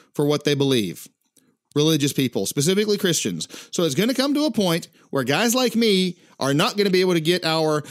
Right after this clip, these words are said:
mandatory vaccine and our mandatory chip in our hand or our mandatory tattoo because we believe the wrong thing.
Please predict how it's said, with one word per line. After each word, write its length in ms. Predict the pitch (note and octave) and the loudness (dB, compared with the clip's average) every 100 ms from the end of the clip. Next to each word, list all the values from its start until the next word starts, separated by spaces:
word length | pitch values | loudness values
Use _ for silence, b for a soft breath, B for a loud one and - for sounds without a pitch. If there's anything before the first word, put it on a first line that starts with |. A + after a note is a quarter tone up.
| B | B
mandatory 680 | - C3+ F#3+ G3+ F#3+ G3+ G3+ | -2 2 2 2 2 2 2
vaccine 480 | F#3 F#3+ - E3 D#3 | 2 0 0 0 2
and 100 | C#3 | 0
our 80 | B2+ | 2
mandatory 520 | D#3 G3 F#3 G3 F#3 | 2 2 0 0 0
chip 220 | - G#3+ | 0 0
in 80 | D3+ | 0
our 100 | C3 | 0
hand 240 | C3+ C#3+ | 0 0
or 80 | C3+ | 0
our 60 | B2 | 0
mandatory 420 | D3+ E3 F#3 F3+ | 0 0 -2 0
tattoo 380 | F3+ E3+ G#3+ F3+ | 0 0 0 0
because 300 | C#3+ D3+ C#3 | 0 0 0
we 100 | C3+ | 0
believe 360 | C3+ D#3+ E3 | 0 0 0
the 80 | E3+ | 0
wrong 260 | E3 E3 D#3 | 0 0 -2
thing. 340 | E3 C#3+ | 0 0